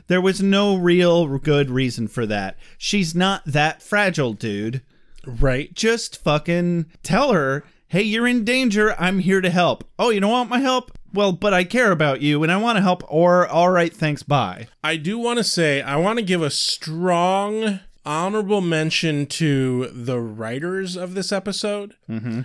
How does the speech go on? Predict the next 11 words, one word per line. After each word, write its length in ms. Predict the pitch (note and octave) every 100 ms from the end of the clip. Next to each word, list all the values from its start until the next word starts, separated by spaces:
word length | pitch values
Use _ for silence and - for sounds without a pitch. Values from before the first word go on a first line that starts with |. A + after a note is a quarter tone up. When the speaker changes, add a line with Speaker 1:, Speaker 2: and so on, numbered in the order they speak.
| -
Speaker 2:
because 640 | B2+ - D#3+ C#3+ B2 - - _ - - -
if 220 | D#3+ D3+ E3+
you're 220 | G3+ D4+
gonna 280 | D4+ C4 F#3+
have 540 | E3 D3+ C#3+ B2+ - _ _ _
Buffy 360 | E3 F3 G#3+ F3
Summers 720 | - E3+ D3+ B2 G#2+ G#2+ - - - C3
be 500 | D3 C#3+ C3 B2 A2+ - - -
a 360 | C3+ A#2+ A#2 G#2
side 640 | - - E3+ D3+ F#3+ G3
character 800 | - F#3+ F3 E3+ E3+ D#3 D#3 -